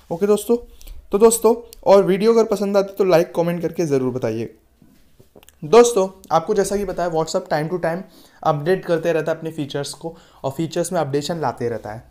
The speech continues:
ओके दोस्तों, नए नए फीचर इंक्लूडेड होते रहते हैं। आप जैसे ही अपने WhatsApp को, अ,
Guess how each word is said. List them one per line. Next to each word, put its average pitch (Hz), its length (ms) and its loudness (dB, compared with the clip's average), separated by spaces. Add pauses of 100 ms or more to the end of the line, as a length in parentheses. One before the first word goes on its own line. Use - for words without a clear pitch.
(300)
ओके 170 160 -2
दोस्तों, 190 280 -2 (280)
नए 156 140 0
नए 180 140 -2
फीचर 185 460 0
इंक्लूडेड 160 460 -2
होते 170 200 -2
रहते 156 240 -2
हैं। 170 180 -6 (200)
आप 151 220 2
जैसे 156 280 0
ही 190 140 0
अपने - 260 -6
WhatsApp 156 420 -4
को, 190 320 -4 (400)
अ, 135 40 -4